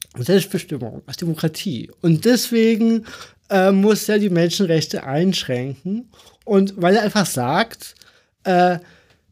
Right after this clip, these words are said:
die Bürgerschaft, diese kollektive Selbstbestimmung hat so einen hohen ethischen Wert für uns als Subjekte selbst. Wir, ich meine,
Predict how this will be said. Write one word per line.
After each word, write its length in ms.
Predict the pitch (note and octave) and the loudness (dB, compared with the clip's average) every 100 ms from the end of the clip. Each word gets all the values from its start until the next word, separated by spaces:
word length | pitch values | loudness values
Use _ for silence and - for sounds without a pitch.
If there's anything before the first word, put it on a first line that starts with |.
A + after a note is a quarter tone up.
| _ _ - | _ _ -4
die 80 | E3 | -2
Bürgerschaft, 760 | D3+ C4 D#4 A#3 - G#3 F#3+ - | 2 2 4 2 2 0 0 -2
diese 180 | E3+ F3 | 0 0
kollektive 800 | F3+ F#3+ F#3+ - G3+ G3 F3+ F#3 - | 2 0 2 -2 2 2 2 0 -10
Selbstbestimmung 1160 | - G3 G#3+ G#3 _ _ _ - G3 - G#3 F#3+ | -4 2 2 0 _ _ _ 0 0 2 2 2
hat 100 | F3+ | 2
so 140 | G#3+ A#3 | 2 2
einen 180 | G3+ - G3+ | 0 -2 2
hohen 160 | G3 | 2
ethischen 520 | G3+ G3 G3+ E3+ F3+ | 2 -2 -2 0 2
Wert 240 | G3 G#3 G3+ | 2 2 -2
für 140 | - | -8
uns 240 | F3+ F#3 F3+ | -2 -2 -2
als 120 | D#3+ | -4
Subjekte 420 | E3 F#3 E3+ E3 | -4 -4 -4 -4
selbst. 880 | G3+ F#3+ D3 D3 D#3+ - - - - _ _ _ _ - | 2 4 4 2 -4 -12 -12 -14 -20 _ _ _ _ -4
Wir, 400 | E3+ F3+ F3+ - - _ _ - | 2 2 2 -6 -20 _ _ -4
ich 100 | D3 | 2
meine, 160 | F#3 | 2